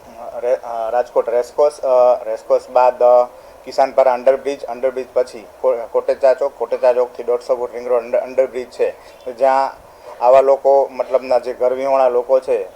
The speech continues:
જે કોઈ માઇગ્રેશન થઈ બહારથી આવી અને પરચુરણ વ્યવસાય, રમકડા કે ફુગ્ગાનો ને વેપાર કરતા હોય અને એ એમના વેપાર કરવાની સાથે એમના બાળકોને, અ, સાથે સાથે ભિક્ષાવૃત્તિ પણ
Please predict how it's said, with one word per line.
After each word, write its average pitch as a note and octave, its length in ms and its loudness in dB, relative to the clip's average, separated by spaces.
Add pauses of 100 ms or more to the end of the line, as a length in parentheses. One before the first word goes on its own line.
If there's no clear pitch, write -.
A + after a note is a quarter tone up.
(260)
જે B2+ 160 -2
કોઈ C3 280 -2
માઇગ્રેશન B2+ 560 -4
થઈ B2 180 -2
બહારથી B2 380 -2
આવી B2 240 2 (420)
અને A#2+ 360 -4 (200)
પરચુરણ C3 460 0 (420)
વ્યવસાય, B2 340 2
રમકડા B2 420 0
કે A2 120 -4
ફુગ્ગાનો B2+ 440 -2
ને A#2 140 -4
વેપાર G#2+ 320 -2
કરતા C3+ 340 2
હોય F#2+ 160 -8 (360)
અને A#2+ 360 -2 (120)
એ B2 260 0
એમના B2+ 340 -4
વેપાર A#2+ 340 -2
કરવાની B2+ 360 0
સાથે B2+ 300 0
એમના B2 260 -2
બાળકોને, A#2+ 600 -4 (160)
અ, A2 360 -6
સાથે B2 240 -4
સાથે B2 300 -2
ભિક્ષાવૃત્તિ B2+ 600 -4
પણ C3 220 -6